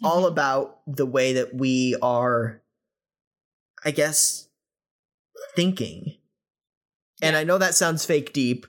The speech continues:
Speaker 1: but <laughs> it, it
Speaker 2: No.
Speaker 1: is true in a way that there's stuff that we don't know about the world around us. It's, you know how we don't really,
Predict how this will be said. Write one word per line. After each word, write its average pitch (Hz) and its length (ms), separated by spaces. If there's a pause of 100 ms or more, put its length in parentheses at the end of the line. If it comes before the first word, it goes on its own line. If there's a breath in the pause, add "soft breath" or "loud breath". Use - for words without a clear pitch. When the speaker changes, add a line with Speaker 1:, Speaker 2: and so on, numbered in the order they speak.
Speaker 1:
but 123 320
<laughs> - 40
it, - 460 (520 loud breath)
it - 160 (100)
Speaker 2:
No. 196 120
Speaker 1:
is 190 480 (360)
true 160 380
in 123 140
a 123 80
way 117 500
that 127 400
there's 131 640 (640)
stuff - 360
that 160 180
we 135 540 (280)
don't 131 320
know 127 460
about 117 520 (640)
the 143 160
world 131 200
around 127 340
us. - 460 (600)
It's, - 540 (720)
you 170 120
know 208 140
how 185 300
we 143 300
don't 135 240
really, 131 400